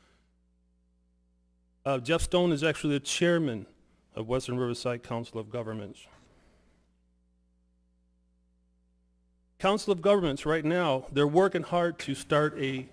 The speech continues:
fee per mile that you drive. What that means to California residents is you will be paying for every mile you drive. They're gonna be using your little transponders, the same thing you use on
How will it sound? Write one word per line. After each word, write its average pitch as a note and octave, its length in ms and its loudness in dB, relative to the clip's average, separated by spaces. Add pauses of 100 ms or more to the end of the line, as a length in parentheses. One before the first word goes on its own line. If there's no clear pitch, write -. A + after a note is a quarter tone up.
(960)
fee G3+ 160 2
per F#3 220 0
mile D#3+ 600 -2
that C#3 200 -2
you C#3 80 -2
drive. B2 680 0 (1000)
What D3+ 160 2
that F#3+ 140 6
means G3 260 4
to E3+ 100 2
California F3+ 640 4
residents D#3 680 2 (580)
is A#2+ 200 -2
you F3+ 140 6
will F3+ 120 8
be D#3+ 140 0
paying F3+ 420 2
for C#3+ 260 -4
every F3 340 2
mile D#3+ 560 0
you C#3+ 160 0
drive. B2+ 640 -2 (1600)
They're C#3+ 100 2
gonna F#3+ 160 4
be G3+ 100 2
using G3+ 360 0
your F3 100 4
little F#3+ 220 4
transponders, F#3 840 2
the D3 80 -4
same F3+ 260 2
thing E3+ 200 2
you E3 80 4
use D#3+ 340 0
on D#3 320 0